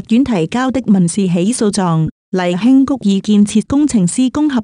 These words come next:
同糾紛為由對其提起訴訟。廣西壯族自治區玉林市中級人民法院已受理該案，並暫定於二零一五年八月二十五日開庭審理。據中國經營報記者了解，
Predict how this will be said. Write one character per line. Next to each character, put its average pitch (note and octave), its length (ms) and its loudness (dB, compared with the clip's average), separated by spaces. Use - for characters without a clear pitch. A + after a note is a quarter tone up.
同 E3+ 200 0
糾 E3 240 -2
紛 C#4+ 240 0
為 F3 200 0
由 D#3+ 160 0
對 G3 180 -2
其 F3 240 -2
提 E3+ 240 0
起 F3+ 220 0
訴 G3+ 200 -2
訟。 F3+ 400 0
廣 G#3+ 260 2
西 D4+ 220 0
壯 A3 240 0
族 G#3 100 -2
自 F#3+ 220 -2
治 F3+ 240 -2
區 B3+ 200 -2
玉 G#3+ 140 0
林 E3+ 240 0
市 F3 180 -2
中 C4+ 220 2
級 D4 180 -2
人 F#3 160 -2
民 E3+ 300 0
法 G3 200 -6
院 G#3 220 2
已 A#3+ 140 2
受 G#3+ 220 -2
理 G3 180 0
該 C4+ 240 -2
案， A#3 220 2
並 G3 180 0
暫 G3 300 0
定 G#3 240 2
於 C4 180 2
二 G3+ 240 2
零 F3 220 0
一 C4 60 2
五 F#3 60 0
年 E3+ 320 2
八 G#3 160 -4
月 G3+ 160 -2
二 F3+ 200 0
十 F3 200 -4
五 F#3 80 2
日 G#3 100 4
開 A#3+ 360 -4
庭 F3+ 180 0
審 F3 220 -2
理。 F3+ 360 0
據 C#4+ 160 0
中 D4+ 260 0
國 A#3 180 -2
經 B3 200 2
營 E3+ 200 2
報 G#3+ 200 -2
記 B3 180 -2
者 G#3 220 -2
了 G#3+ 260 2
解， F#3+ 380 -2